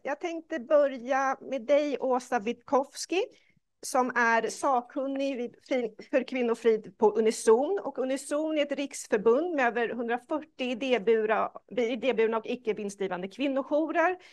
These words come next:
tjejjourer och ungdomsjourer.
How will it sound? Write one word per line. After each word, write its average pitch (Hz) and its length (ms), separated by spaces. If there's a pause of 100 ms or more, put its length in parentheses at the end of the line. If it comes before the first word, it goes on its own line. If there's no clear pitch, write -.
(320)
tjejjourer 269 800
och 196 200
ungdomsjourer. 220 1000